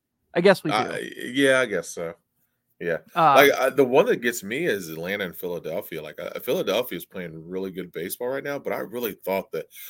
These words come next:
Speaker 2: like, when we were going into it, I was like, "Dude, the, the, the Braves," to me, the
Speaker 1: I
Speaker 2: Braves and the
Speaker 1: know.
Speaker 2: Orioles, actually. The Braves and me, I'm like, "Dude, they're untouchable." Like, that, that team is so good.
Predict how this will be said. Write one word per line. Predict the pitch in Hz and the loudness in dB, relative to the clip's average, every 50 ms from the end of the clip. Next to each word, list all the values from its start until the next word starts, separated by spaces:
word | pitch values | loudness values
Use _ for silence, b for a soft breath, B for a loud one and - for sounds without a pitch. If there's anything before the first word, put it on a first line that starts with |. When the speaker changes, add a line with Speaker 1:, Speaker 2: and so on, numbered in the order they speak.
| B B - | B B 0
Speaker 2:
like, | 110 123 | 0 2
when | 117 120 117 113 | 2 0 0 2
we | 135 160 | 4 4
were | 175 | 4
going | 156 156 143 120 117 | 4 4 4 4 2
into | 120 117 - 135 | 2 0 0 0
it, | 120 113 | 2 2
I | 113 113 | 2 2
was | 110 101 | 0 -2
like, | 101 95 85 | -4 -6 -6
"Dude, | 98 98 90 | -8 -6 -4
the, | 90 - - - 82 | -4 -6 -6 -8 -12
the, | 95 101 87 82 _ _ _ | -12 -12 -12 -14 _ _ _
the | - 107 | -2 -2
Braves," | 98 82 95 104 104 107 120 135 147 143 - - | -2 -2 -2 0 2 2 2 2 0 -2 -4 -6
to | 123 | -6
me, | 120 117 | -6 -6
the | 101 98 | -2 2
Speaker 1:
I | 151 | 4
Speaker 2:
Braves | 151 151 175 185 | 6 8 10 10
and | 185 175 | 10 10
the | |
Speaker 1:
know. | 147 110 | 10 8
Speaker 2:
Orioles, | 95 87 82 80 90 | 4 0 -2 -4 -4
actually. | 90 87 - - 92 90 87 B B B B B B | -4 -4 -4 -4 -6 -6 -6 B B B B B B
The | 110 107 | -6 -2
Braves | 92 123 139 165 185 175 143 | 4 8 8 8 8 8 4
and | 143 123 | 0 0
me, | 123 135 139 131 | 0 0 2 2
I'm | 123 117 101 | 0 0 -2
like, | 98 95 92 - | -4 -4 -4 -6
"Dude, | 104 101 87 | -8 -2 2
they're | 117 139 190 165 | 2 2 2 2
untouchable." | 101 92 - - 92 95 98 - - _ _ 80 78 _ 85 | -2 -4 -8 -10 -10 -10 -10 -10 -16 _ _ -20 -20 _ -20
Like, | 85 90 | -8 -2
that, | - 147 156 - b b b b b b - | 0 0 0 0 b b b b b b 4
that | 131 156 - | 4 4 4
team | - - - 147 143 117 | 2 -4 -10 -10 -10 -8
is | 95 - | -6 -6
so | - - - - - 104 107 113 110 | -4 -4 -4 -4 -2 -2 -2 -2 -4
good. | 95 90 107 101 98 90 82 80 | -4 -4 -4 -4 -4 -4 -6 -10